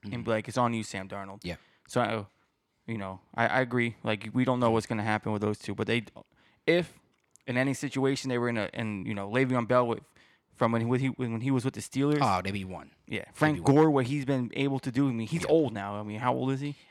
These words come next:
Speaker 1: I, I
Speaker 2: Thirty?
Speaker 1: think he's, like, thirty-six or so, thirty-seven. But he's a great
Speaker 2: He's still a tank.
Speaker 1: complimentary back, man.
Speaker 2: Yeah, he's
Speaker 1: Great.
Speaker 2: still a tank.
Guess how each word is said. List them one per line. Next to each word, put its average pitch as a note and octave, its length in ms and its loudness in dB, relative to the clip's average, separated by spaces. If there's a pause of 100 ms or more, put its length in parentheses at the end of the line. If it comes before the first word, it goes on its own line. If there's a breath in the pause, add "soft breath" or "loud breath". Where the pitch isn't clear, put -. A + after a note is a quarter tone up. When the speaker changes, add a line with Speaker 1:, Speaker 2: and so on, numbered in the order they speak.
(140)
Speaker 1:
I, G#2+ 40 -12
I - 20 -14
Speaker 2:
Thirty? A2+ 240 0
Speaker 1:
think A#2+ 300 -6
he's, C#3+ 100 -2
like, G#2+ 160 -4
thirty-six G#2+ 580 -2
or F#2 40 -8
so, F#2+ 200 -4
thirty-seven. F#2+ 640 -2
But G#2+ 100 -4
he's D#3 140 -2
a C#3+ 60 2
great A#2+ 340 2
Speaker 2:
He's B2 100 6
still F#3 120 8
a C#3 60 10
tank. B2+ 100 4
Speaker 1:
complimentary A#2+ 460 2
back, F#2+ 280 0
man. D#2+ 140 -8
Speaker 2:
Yeah, A2+ 80 -4
he's F#2+ 80 -10
Speaker 1:
Great. A2 140 4
Speaker 2:
still C#3+ 160 2
a B2 40 -4
tank. G2+ 280 -4